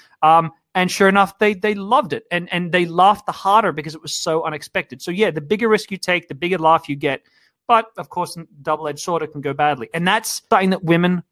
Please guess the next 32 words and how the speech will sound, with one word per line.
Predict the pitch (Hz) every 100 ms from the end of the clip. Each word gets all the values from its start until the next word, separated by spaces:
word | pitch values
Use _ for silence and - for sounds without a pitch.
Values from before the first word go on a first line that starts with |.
| _
want | 147 156 - _ _
to | -
see. | - - 135 110 - _ _ _ _ _ _ _ _ - -
That's | 151
what | 160
they | 160
want | 160
to | 143
experience. | - - 170 165 123 - - -
But |
it's | 220 226
more | 277
than | 226
that. | 165 95 - - 185
Okay, | 185 170 _ _
um, | 185 190 -
"I | 208 254
hate | 151 233 233
that | 190 185
guy. | 170 175 254 - _ _
He | 175
always | 180 180 196
makes | 160 165 -
me | 156
laugh." | 139 110 - _ _ _ _ _ _ _ _ _ _ _ - -
Said | - 190
no | 175 180 247
human | - 208 196
being | 160 156 151
who | 147
ever | 143 139
lived. | 127 117 98